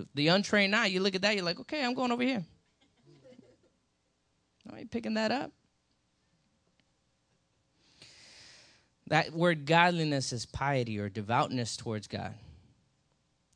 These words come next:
To deny is to renounce or give up or reject power or that might and thereof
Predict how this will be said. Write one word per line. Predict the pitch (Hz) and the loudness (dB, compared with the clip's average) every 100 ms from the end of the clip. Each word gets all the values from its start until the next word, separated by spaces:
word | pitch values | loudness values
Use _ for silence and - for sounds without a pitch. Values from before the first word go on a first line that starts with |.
| - | -6
To | |
deny | 120 120 120 143 151 139 | -6 -4 -2 0 0 0
is | 117 - - | -4 -8 -8
to | 113 - | -8 -2
renounce | 117 117 127 135 123 - | 0 4 4 4 0 -4
or | |
give | 98 120 123 | -4 -2 0
up | 120 | 0
or | 104 | -2
reject | 104 98 120 117 - - - _ _ _ _ _ | -2 -2 0 0 -2 -14 -18 _ _ _ _ _
power | - 143 151 123 107 | -2 2 2 0 -4
or | 104 | -6
that | 107 - | -10 -12
might | 104 135 117 104 | -6 -4 -4 -8
and | 107 104 113 | -10 -4 0
thereof | 127 127 120 110 | 2 4 4 2